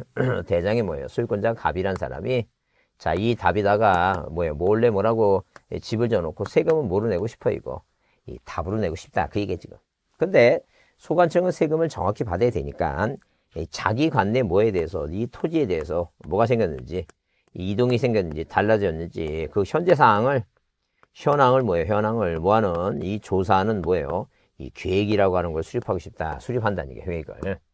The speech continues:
그래서 계획을 수립하고, 뭐예요? 계획을 수립하고, 뭐, 누구한테? 이 갑이란 사람이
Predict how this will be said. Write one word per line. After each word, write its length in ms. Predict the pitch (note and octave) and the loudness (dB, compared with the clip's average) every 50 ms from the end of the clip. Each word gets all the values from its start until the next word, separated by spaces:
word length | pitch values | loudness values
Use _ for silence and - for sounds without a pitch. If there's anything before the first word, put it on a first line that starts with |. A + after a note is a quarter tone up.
| _ _ _ _ _ _ _ _ _ _ _ - | _ _ _ _ _ _ _ _ _ _ _ -6
그래서 180 | A2 A2 A#2+ | -4 -4 -2
계획을 320 | - - C#3 C#3+ C3+ C3+ B2+ | 2 2 4 4 4 4 2
수립하고, 800 | C#3+ C#3 C#3+ C3+ C#3+ D3 D3+ D#3+ D3 A#2 G2+ F#2+ G2+ A#2 D3 C3 B2 | 2 0 0 2 2 2 2 2 2 2 4 4 4 2 2 0 -2
뭐예요? 220 | F#2 F#2 D#2+ C#2+ - | -2 -2 -2 -4 -4
계획을 260 | - G2+ G2+ G#2 G#2 | -2 0 0 0 0
수립하고, 560 | F#2+ A2+ G#2 G2 - F2 E2+ - C3+ C3 G#2 - _ _ _ _ _ _ _ _ | -2 -4 -6 -4 -4 -4 0 2 2 2 2 0 _ _ _ _ _ _ _ _
뭐, 180 | - E2 F2 | -8 -6 -4
누구한테? 720 | F2 G#2+ A#2 C#3 C3 A#2+ - D3+ C3+ G#2 F#2 G#2+ B2+ D3+ - _ _ _ _ _ _ _ _ - | 0 2 4 4 4 6 4 4 4 4 2 0 -2 -4 -8 _ _ _ _ _ _ _ _ -8
이 240 | A#2+ C3 D#3+ G#3+ B3 | -4 -4 -2 -2 -4
갑이란 480 | - - G2+ F#2+ F#2 A#2 A#2 A#2 A#2 | -2 -2 -2 0 2 2 2 2 2
사람이 500 | A2 A2 F#2+ F2+ F2 G#2 B2+ C#3+ C3+ A#2 | 2 2 0 0 0 0 0 -2 -2 -2